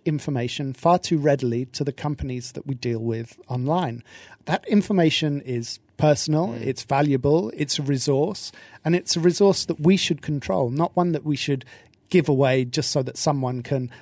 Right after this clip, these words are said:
Speaker 1: like a picture of, you know, your latest latte. I'm not advocating that we sell that information to companies either. I'm just saying, make Mark Zuckerberg happy.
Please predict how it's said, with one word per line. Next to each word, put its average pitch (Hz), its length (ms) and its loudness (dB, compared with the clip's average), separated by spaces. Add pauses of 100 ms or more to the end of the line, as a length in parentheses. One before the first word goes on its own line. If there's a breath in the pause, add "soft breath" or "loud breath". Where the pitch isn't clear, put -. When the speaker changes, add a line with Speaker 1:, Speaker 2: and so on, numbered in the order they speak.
(140)
Speaker 1:
like 139 420 2
a 139 40 -4
picture 135 520 -4
of, 123 240 -8
you 165 100 -4
know, 127 120 -4
your 131 220 -4
latest 120 500 -6
latte. 165 440 -4 (520 loud breath)
I'm 170 140 2
not 202 180 4 (180)
advocating 160 760 0
that 135 140 -8
we 135 80 -2
sell 175 320 4
that 165 140 2
information 123 580 -6
to 113 60 -16
companies 117 560 -10
either. 139 460 -4 (420 soft breath)
I'm 175 120 4
just 196 180 2
saying, 226 300 2
make 180 180 2 (100)
Mark 175 220 2
Zuckerberg 175 460 -2
happy. 165 360 -4